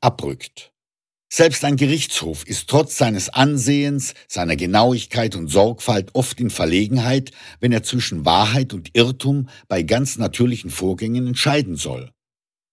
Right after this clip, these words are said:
Aber die Sache kommt nie zum Austrag, wenn man sich nur der gemeinen Weise des Streitens, Zankens und den umlaufenden Gerüchten anvertraut.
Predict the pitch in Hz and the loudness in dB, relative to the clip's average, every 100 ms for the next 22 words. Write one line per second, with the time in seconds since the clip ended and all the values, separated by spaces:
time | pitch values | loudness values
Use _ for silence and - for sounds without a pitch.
0 | _ 107 98 101 92 135 135 139 127 101 | _ 2 2 2 2 2 2 0 -2 -2
1 | 120 143 131 85 73 71 69 - - - | 0 0 0 -6 -10 -12 -12 -12 -14 -18
2 | - _ _ _ 104 117 113 104 - 120 | -20 _ _ _ 0 2 2 -2 0 2
3 | 139 107 87 80 87 113 110 78 78 104 | 4 2 0 0 2 2 0 0 2 2
4 | 113 117 90 78 - - 82 90 101 - | 2 -2 -4 -4 -4 -2 2 2 2 -2
5 | 123 - - _ - 98 110 107 123 120 | -4 -6 -10 _ 0 2 2 0 -2 -2
6 | - - - 131 127 110 147 143 123 120 | -8 -6 2 4 4 2 2 2 2 0
7 | 131 123 123 123 147 160 - 85 76 73 | 0 -2 0 2 2 0 -4 -10 -12 -12
8 | - - 60 - - | -14 -16 -16 -18 -20